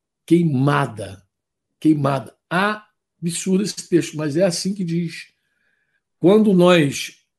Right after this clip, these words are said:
é, não aceitamos o corpo, é porque nós estamos dando espinho.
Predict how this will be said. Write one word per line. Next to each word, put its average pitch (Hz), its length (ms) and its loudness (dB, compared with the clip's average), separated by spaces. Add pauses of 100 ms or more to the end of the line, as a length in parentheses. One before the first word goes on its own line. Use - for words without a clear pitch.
(120)
é, 120 520 -4 (440)
não 151 240 -2
aceitamos 165 1080 0
o 139 60 -8
corpo, - 720 -2 (640)
é 139 60 -6
porque 139 260 -4
nós 165 220 0
estamos 165 320 -2
dando 170 220 0
espinho. 156 680 -6